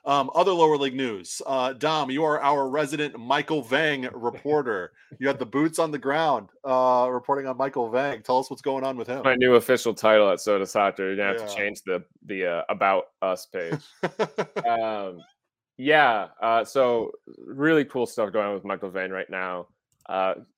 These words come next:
Speaker 2: played last season with the Columbus Crew as, uh, two, as many people may recall in M L S Nets Pro. He's since, uh, signed for Portland Timbers two,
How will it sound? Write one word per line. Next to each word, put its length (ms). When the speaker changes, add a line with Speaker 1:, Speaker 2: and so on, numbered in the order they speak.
Speaker 2:
played 220
last 240
season 320
with 120
the 40
Columbus 380
Crew 320
as, 280
uh, 220
two, 480
as 320
many 240
people 560
may 300
recall 580
in 200
M 140
L 100
S 120
Nets 280
Pro. 440
He's 320
since, 540
uh, 200
signed 580
for 180
Portland 380
Timbers 320
two, 240